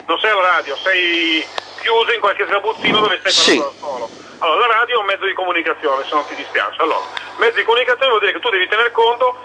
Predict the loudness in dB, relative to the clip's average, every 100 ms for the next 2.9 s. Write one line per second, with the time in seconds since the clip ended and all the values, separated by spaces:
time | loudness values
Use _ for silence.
0 | -18 -4 -2 0 2 2 2 2 0 0
1 | -4 -2 0 2 4 2 0 -2 -2 -2
2 | 0 0 0 0 0 0 0 -2